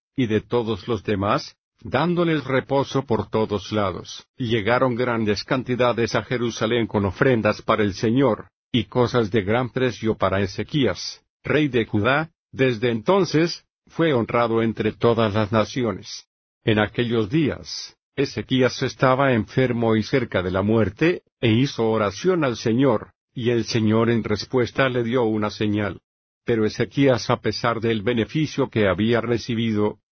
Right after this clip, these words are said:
no fue agradecido, porque su corazón se enorgulleció, y la ira del Señor vino sobre él,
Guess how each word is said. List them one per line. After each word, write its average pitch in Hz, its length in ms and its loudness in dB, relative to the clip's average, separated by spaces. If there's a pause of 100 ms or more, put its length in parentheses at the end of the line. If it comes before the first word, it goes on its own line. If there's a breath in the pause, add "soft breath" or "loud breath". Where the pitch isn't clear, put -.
no 113 280 2
fue 117 300 0
agradecido, 101 840 -2 (200)
porque 113 320 0
su 131 220 0
corazón 131 540 0
se 117 260 0
enorgulleció, 101 1000 -2 (220)
y 110 100 -2
la 101 160 0
ira 123 340 -2
del 117 240 -2
Señor 120 420 0
vino 147 320 0
sobre 107 540 0
él, 120 240 -4